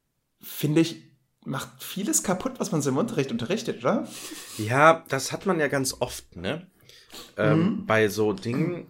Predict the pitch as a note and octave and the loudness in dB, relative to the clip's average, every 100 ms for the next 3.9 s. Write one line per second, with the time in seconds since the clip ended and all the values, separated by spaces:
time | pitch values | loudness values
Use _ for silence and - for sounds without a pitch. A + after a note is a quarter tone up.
0 | - A2+ A#2+ - A2 - - - - A#2+ | -4 -2 0 0 -2 -2 -2 -2 -2 -2
1 | - C3+ B2+ A#2 G2 F#2+ - - A2+ - | 2 4 4 0 -2 -4 -8 4 4 4
2 | - G3+ - F#2 G#2 B2 A2+ A#2+ A2+ A2 | -2 -8 -8 0 4 6 4 2 0 -6
3 | A2+ G#2+ - C#3 _ G#2 G2+ F#2 | -6 -8 -10 -12 _ 2 4 4